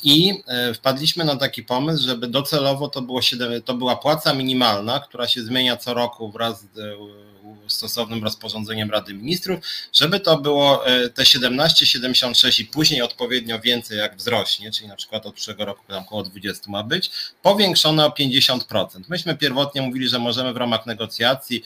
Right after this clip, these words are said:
też dobrej woli, żeby najpierw była podwyżka o dwadzie-, dwadzieścia pięć procent, a później z czasem dojść do pięćdziesięciu.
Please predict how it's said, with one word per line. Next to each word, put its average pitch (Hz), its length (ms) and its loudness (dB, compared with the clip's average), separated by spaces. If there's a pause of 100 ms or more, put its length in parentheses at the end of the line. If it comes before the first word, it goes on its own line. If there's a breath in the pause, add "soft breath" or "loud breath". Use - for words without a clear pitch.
(260 loud breath)
też 110 160 -4
dobrej 117 320 0
woli, 123 220 -4
żeby 113 180 -2
najpierw 123 380 0
była 117 160 0
podwyżka 113 480 -4
o 110 40 0
dwadzie-, 107 300 -4
dwadzieścia 113 480 -2
pięć 165 260 -6
procent, 147 340 -6
a 120 80 -2
później 123 300 -6
z - 40 0
czasem 117 280 -4
dojść 113 260 4
do 117 100 0
pięćdziesięciu. 147 880 -2